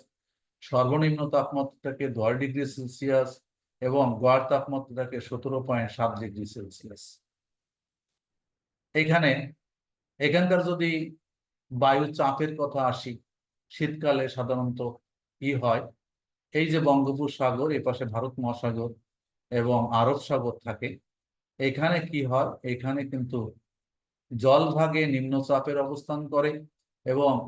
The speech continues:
স্থলভাগে উচ্চচাপের অবস্থান লক্ষ্য করা যায় শীতকালে। আবার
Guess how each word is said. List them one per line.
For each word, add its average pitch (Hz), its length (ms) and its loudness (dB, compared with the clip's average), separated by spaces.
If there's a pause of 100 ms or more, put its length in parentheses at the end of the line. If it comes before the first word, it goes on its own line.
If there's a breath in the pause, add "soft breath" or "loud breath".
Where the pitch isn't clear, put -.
স্থলভাগে 131 680 2
উচ্চচাপের 123 640 -4
অবস্থান 117 400 -4 (100)
লক্ষ্য 107 220 -10
করা 101 260 -12 (100)
যায় 95 180 -8 (120)
শীতকালে। 113 400 -6 (3000)
আবার 147 360 6